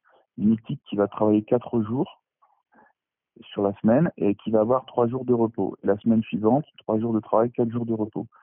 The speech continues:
Donc même pour le personnel, c'est, c'est un, c'est un progrès parce qu'avant, elles avaient un, un jour de congé par semaine.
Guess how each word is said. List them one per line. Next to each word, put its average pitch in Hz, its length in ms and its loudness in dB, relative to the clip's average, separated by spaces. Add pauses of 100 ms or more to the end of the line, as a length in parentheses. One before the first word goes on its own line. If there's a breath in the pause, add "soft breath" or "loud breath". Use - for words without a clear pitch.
(320 soft breath)
Donc 110 200 -10
même 165 180 2
pour 139 160 0
le 127 80 4
personnel, 127 520 2 (140)
c'est, 107 420 2 (680 soft breath)
c'est 120 80 -2
un, 120 240 2 (100)
c'est 117 80 0
un 113 120 4
progrès 123 400 2
parce 123 240 -2
qu'avant, 135 340 2
elles 113 180 4
avaient 113 280 4
un, 110 340 4
un 117 180 2
jour 135 180 0
de 127 100 2
congé 120 340 2
par - 240 -8
semaine. 123 400 0